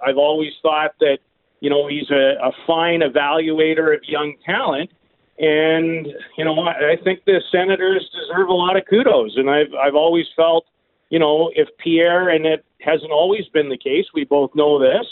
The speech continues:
or we all three of us know this, that, you know, Mister Melnyk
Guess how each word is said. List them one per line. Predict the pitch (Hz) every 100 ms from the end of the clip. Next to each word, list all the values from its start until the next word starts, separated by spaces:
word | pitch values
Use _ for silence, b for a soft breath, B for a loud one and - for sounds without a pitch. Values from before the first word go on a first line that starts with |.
| -
or | 131
we | 123 262
all | 139 131 -
three | 220
of | 180
us | 135 -
know | 127 120
this, | 139 226 - _ _ _ _ _
that, | 156 151 - _ -
you |
know, | 151 156 190 165
Mister | 156 165 -
Melnyk | 156 160 170 170